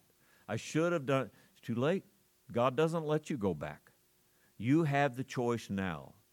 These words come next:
And I say, wherever you are in life, make the choice now <laughs> that you need to make and serve him that way.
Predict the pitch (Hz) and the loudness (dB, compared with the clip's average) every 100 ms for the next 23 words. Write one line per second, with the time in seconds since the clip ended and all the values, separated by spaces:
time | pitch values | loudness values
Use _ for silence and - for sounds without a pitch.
0 | _ _ _ 95 120 170 - 131 113 123 | _ _ _ -4 -2 -2 0 2 2 4
1 | 131 117 107 101 110 202 160 113 98 95 | 4 4 2 2 4 4 4 2 0 -2
2 | 90 95 - _ _ _ 107 123 120 95 | -2 -6 -14 _ _ _ 0 0 -2 -8
3 | - 110 82 - 104 95 82 - - _ | -6 -4 -4 -6 -6 -6 -8 -16 -20 _
4 | - 110 110 95 92 85 80 82 65 - | -10 -6 -4 -2 -4 -6 -8 -8 -10 -20
5 | _ _ _ _ 107 92 117 107 87 82 | _ _ _ _ -8 -6 -4 -4 -4 -6
6 | 82 67 73 | -6 -10 -14